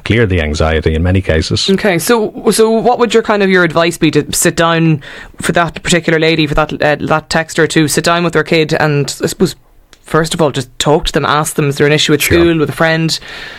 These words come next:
Speaker 1: Absolutely. And this is this thing, it's a little bit like with physical health.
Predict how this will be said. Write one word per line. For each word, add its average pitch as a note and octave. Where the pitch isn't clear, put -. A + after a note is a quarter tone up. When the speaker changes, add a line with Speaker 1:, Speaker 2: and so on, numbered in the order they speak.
Speaker 1:
Absolutely. F2+
And G2
this D#3
is D#3+
this C3+
thing, F#2
it's E2
a A2+
little B2
bit G#2+
like F#2+
with G2
physical G#2+
health. D#2+